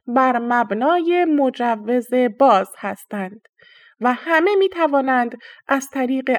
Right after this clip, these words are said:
افزایش دسترسی به منابع و تجارب یادگیری از آنها برای ارتقاء یادگیری استفاده و استفاده مجدد کنند.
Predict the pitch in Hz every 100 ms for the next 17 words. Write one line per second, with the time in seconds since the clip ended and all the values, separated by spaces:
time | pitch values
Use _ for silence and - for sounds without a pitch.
0 | - 262 269 - 262 262 370 370 359 285
1 | 254 247 - 220 - 285 320 349 339 -
2 | _ 247 247 247 247 226 214 226 294 330
3 | 311 262 262 247 233 - 247 240 254 233
4 | 233 370 440 427 285 254 - 233 233 269
5 | 240 214 214 202 247 311 330 - - -
6 | 240 269 240 240 226 233 233 233 240 240
7 | - 262 339 349 339 311 320 302 - 285
8 | 277 269 - 262 240 - - 247 247 220
9 | 214 247 349 403 - - _ 233 269 330
10 | 392 294 294 285 277 269 269 262 339 302
11 | 254 - 240 226 330 285 - - 196 196
12 | - -